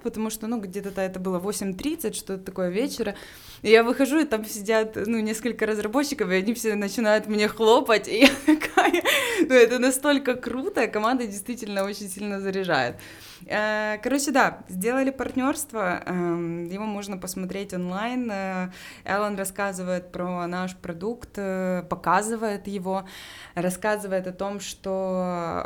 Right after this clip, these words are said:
мы вместе с ней поддерживаем организацию Trevor Project. Это организация, которая борется против суицидов среди Л Г Б Т молодежи в С Ш А.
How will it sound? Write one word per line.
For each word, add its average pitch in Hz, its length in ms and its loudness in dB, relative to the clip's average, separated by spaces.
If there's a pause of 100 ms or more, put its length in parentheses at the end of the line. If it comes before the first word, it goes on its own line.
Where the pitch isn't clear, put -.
(100)
мы 180 520 -2
вместе 185 380 -6
с 185 120 -4
ней 190 180 -4
поддерживаем 175 800 -4
организацию 175 680 -4
Trevor 160 380 -4
Project. 190 520 -4
Это 185 320 -4
организация, 180 600 -4
которая 175 400 -6
борется 175 480 -6
против 170 380 -8 (340)
суицидов 202 680 -2
среди 175 300 -8
Л 170 80 -4
Г 170 100 -10
Б 170 80 -10
Т 180 100 -4
молодежи 175 600 -4
в 262 60 -12
С - 140 -6
Ш - 140 -4
А. 285 120 0